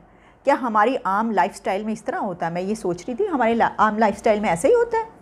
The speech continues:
हम इसी तरह करते हैं कि माँ और बेटी नीचे ज़मीन पर बैठकर जो है,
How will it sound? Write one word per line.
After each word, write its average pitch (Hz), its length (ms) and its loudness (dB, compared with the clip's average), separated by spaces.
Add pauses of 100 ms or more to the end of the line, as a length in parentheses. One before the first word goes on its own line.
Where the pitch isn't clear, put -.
(640)
हम 226 140 4
इसी 277 220 0
तरह 480 220 -4
करते 359 240 0
हैं 359 200 -8 (300)
कि 277 100 6
माँ 226 260 4
और 254 120 4
बेटी 226 280 -4
नीचे 220 280 -2
ज़मीन 202 300 -6
पर 247 140 -2
बैठकर 220 380 -2
जो 208 100 -8
है, 214 200 -2